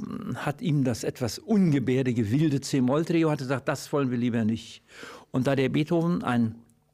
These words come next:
nicht angenehmer Schüler war, dachte er gleich, der Haydn meint es bös mit mir, das beste Werk will er nicht haben. Mir ist mittlerweile klar gekommen, warum es diese ganzen Kräche zwischen Haydn und Beethoven, die gab der Beethoven,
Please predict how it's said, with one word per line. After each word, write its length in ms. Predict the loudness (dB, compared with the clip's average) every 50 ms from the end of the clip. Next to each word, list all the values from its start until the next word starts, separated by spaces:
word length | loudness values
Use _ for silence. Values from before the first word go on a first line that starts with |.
| _ _ _ _ _ _ _ -20 -20 _ -14 -10 -10 -10 -8 -6 -8 -8 -8 -8 -6 -4
nicht 400 | -4 -2 0 0 0 -2 -2 -2
angenehmer 500 | 0 0 2 2 2 2 2 0 0 -2
Schüler 320 | -2 -2 -2 0 0 0
war, 100 | 0 -2
dachte 220 | -2 -4 -4 -4 -4
er 40 | -2
gleich, 200 | 0 -2 -2 -2
der 160 | -2 -4 -2
Haydn 240 | -2 -2 0 2 2
meint 220 | 2 2 0 -2
es 100 | -4 -10
bös 280 | -2 0 0 0 0 -2
mit 140 | -6 -6 -2
mir, 200 | 0 0 0 -2 -4 -10 -16 -16 -16 -18 -12 -10
das 140 | -10 -4 -2
beste 280 | -2 -2 -2 -2 -2
Werk 280 | -2 0 -2 0 0 0
will 100 | 2 2
er 80 | 2
nicht 180 | 0 0 -2 -4
haben. 360 | -4 -4 -4 -4 -6 -8 -10 -12 -14 -16 -16 -16 -16 -10 -4 0
Mir 100 | 0 0
ist 80 | 2
mittlerweile 480 | 0 0 0 2 2 2 2 2 2 0
klar 280 | 0 0 0 0 0 -2
gekommen, 400 | -4 -6 -4 -2 0 0 0 0
warum 240 | 0 0 0 0 -2
es 160 | -4 -4 -4
diese 220 | -4 -2 -2 -2
ganzen 420 | 0 0 -2 -2 0 0 0 0 -2 -8 -16 -20 -20 _ _
Kräche 380 | -2 0 0 0 0 0 -2 -4
zwischen 380 | -2 -4 -4 0 0 0 0
Haydn 280 | 2 0 0 0 2 0
und 140 | 0 0 0
Beethoven, 400 | 0 0 0 0 0 0 0 0
die 340 | 2 2 2 2 0 -2 -2 -4 -4 -2
gab 240 | -2 -2 -2 0
der 140 | -2 -2 0
Beethoven, 440 | 0 0 0 0 0 -2 -2 -4